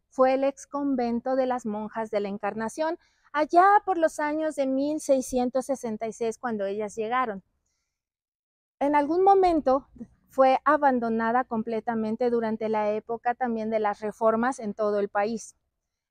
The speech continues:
Y después se convirtió también en un hospital y después en un asilo de ancianos. Pero hubo un largo tiempo en que este lugar estaba completamente abandonado y en aquel entonces,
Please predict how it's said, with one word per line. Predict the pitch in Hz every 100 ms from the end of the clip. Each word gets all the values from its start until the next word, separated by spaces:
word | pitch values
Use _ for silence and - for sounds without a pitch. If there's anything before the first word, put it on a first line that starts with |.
| _
Y | - 330 349 359 _ _ - -
después | 294 330 - 311 277
se | 311
convirtió | - 269 262 254 240 247 254
también | 262 277 262 247 247 -
en | 233 233
un | 240 240 247 254
hospital | - 262 - 330 269 254 254 294 _
y | 311
después | 269 254 _ 240 240 262
en | 240
un | 226 226
asilo | 220 226 202 196
de | 196
ancianos. | - 214 196 - _ _ _ _ _ _ _ _ _ -
Pero | 269 269 277
hubo | 302 302 320 339 320
un | 302 311
largo | 277 330 349 359
tiempo | - 294 294 285 302 302
en | 254
que | 254 254
este | - 294
lugar | 294 269 247 254
estaba | 254 240 233
completamente | 247 214 208 214 240 247 - 254 226 214 240
abandonado | 233 208 202 196 202 208 285 _ _ _ _ _ _
y | -
en | 233 226
aquel | 226 277 339
entonces, | 370 330 254 233 226 233 220